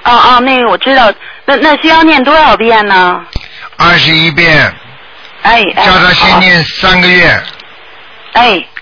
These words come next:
Speaker 1: 好，
Speaker 2: 好吧。
Speaker 1: 念三个月哈。
Speaker 2: 哎，让她有点灵感吧，嗯。
Speaker 1: 哦，哦，哦。
Speaker 2: 嗯。
Speaker 1: 哎，那个卢台长，我想再问一个亡人。
Speaker 2: 你说。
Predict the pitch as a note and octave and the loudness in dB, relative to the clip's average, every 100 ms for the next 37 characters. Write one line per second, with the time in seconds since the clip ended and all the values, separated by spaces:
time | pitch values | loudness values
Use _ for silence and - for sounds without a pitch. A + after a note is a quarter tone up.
0 | - - - - - - - - D3+ C#3+ | -20 -20 -12 -8 -4 -2 0 0 0 0
1 | C3+ C#4+ C#4 - - C#3 C#3 D#3+ D#3 D#3+ | 0 0 0 0 0 0 0 0 0 0
2 | D#3 D#3+ D3+ - A#2+ C#3+ C#3+ A2 F#2+ F2+ | 0 0 0 0 -2 -2 -2 -2 -4 -8
3 | D#2+ - F#2+ E2+ - - - - - - | -10 -12 -14 -14 -18 -20 -20 -20 -20 -4
4 | G#3 G3 F3 E3+ F3 E3+ E3+ - - - | 0 2 2 0 0 0 0 0 -2 -2
5 | E3 - - - - - - G#3 A#3 A3+ | -4 -6 -10 -10 -10 -10 -8 -4 -2 0
6 | G#3 G3+ C#4 D#4 D#4+ B3 C#4 D#4 A3+ A3 | 0 0 2 2 2 2 2 2 0 2
7 | D4 D#4 C#4 D4+ D4 A3+ G#3 C#4+ C4 A3 | 2 2 2 2 2 2 2 2 2 2
8 | A#3+ B3+ - - C#3 - F3 E3+ F3 D#3 | 2 0 -4 -8 -4 -2 0 2 2 0